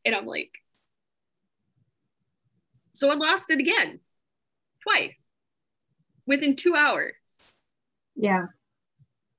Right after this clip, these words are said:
Speaker 1: Same song.
Speaker 2: There are days like that, and that's part of grief. And you, yeah, you know, I've told you,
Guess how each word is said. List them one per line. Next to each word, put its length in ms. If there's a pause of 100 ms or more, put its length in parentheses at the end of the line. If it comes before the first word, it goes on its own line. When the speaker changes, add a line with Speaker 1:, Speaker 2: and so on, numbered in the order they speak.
(480)
Speaker 1:
Same 220
song. 320 (640)
Speaker 2:
There 340
are 60
days 240
like 160
that, 180
and 160
that's 380 (180)
part 220
of 160
grief. 400
And 480 (180)
you, 480 (140)
yeah, 380
you 260
know, 140
I've 180
told 260
you, 300